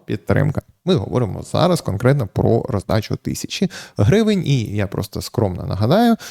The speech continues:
що половина цих грошей іде на поповнення мобільного телефону і інтернету. Тож, в двадцять четвертому році на неї пішло приблизно вісімнадцять мільярдів, в двадцять п'ятому році прибуде приблизно,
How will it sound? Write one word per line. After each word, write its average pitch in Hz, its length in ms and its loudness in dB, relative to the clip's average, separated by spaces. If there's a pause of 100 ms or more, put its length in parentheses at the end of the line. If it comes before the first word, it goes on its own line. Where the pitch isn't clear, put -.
(100)
що - 360 -4
половина 92 500 -6
цих - 220 -10
грошей 113 280 4
іде 104 260 0
на 95 100 -6
поповнення 104 460 -2
мобільного 104 440 0
телефону 160 680 0
і 123 260 -4 (200)
інтернету. 95 600 -4 (480)
Тож, 247 260 4
в 117 80 -2
двадцять 120 340 -2
четвертому - 480 -6
році - 320 -4
на 104 140 -6
неї 101 260 -4
пішло - 300 -6
приблизно 101 500 -4
вісімнадцять 226 500 -2
мільярдів, 185 480 2
в 113 40 -10
двадцять 101 360 -6
п'ятому 101 380 -4
році 175 280 -2 (180)
прибуде 202 320 0 (320)
приблизно, 143 760 0